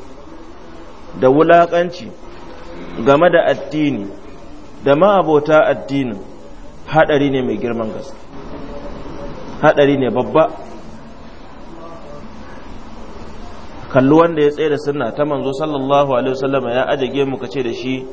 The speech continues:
gemun bunsuru ko gemun masara. Ka dubi wanda ya ɗage wando saboda kwaikwayon manzo sallallahu alaihi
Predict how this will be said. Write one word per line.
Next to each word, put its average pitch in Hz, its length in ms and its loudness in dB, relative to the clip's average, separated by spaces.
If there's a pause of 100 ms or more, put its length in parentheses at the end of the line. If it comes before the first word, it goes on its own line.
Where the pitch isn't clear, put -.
(100)
gemun 135 320 2
bunsuru 113 460 -6 (1900)
ko 139 160 8
gemun 143 360 4
masara. 117 440 0 (1080)
Ka 127 80 -2
dubi 143 280 2
wanda 180 320 6
ya 156 100 2
ɗage 160 240 -4
wando 135 400 -2
saboda 160 380 -4
kwaikwayon 156 440 -4
manzo 135 280 -4
sallallahu 147 640 -2
alaihi 135 160 0